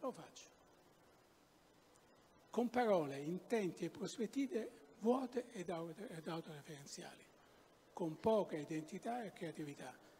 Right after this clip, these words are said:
Questo è perché il bilancio non legge nessuno, sono tutti uguali. Io vi prendo, io una volta feci un test a un master,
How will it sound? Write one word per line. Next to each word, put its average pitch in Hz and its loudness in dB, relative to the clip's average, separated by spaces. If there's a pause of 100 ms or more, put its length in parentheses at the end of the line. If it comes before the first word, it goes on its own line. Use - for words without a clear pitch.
(220)
Questo 269 2
è 160 2
perché 160 -2
il 147 0
bilancio 156 -2
non 147 -6
legge 143 -8
nessuno, 139 -10
sono 170 -8
tutti 233 -2
uguali. 175 2 (440)
Io 220 -2
vi 160 0
prendo, 165 0
io 175 -2 (360)
una 175 -4
volta 202 -4
feci 156 -6
un 170 -4
test 190 -4
a 147 -6
un 147 -6
master, 143 -10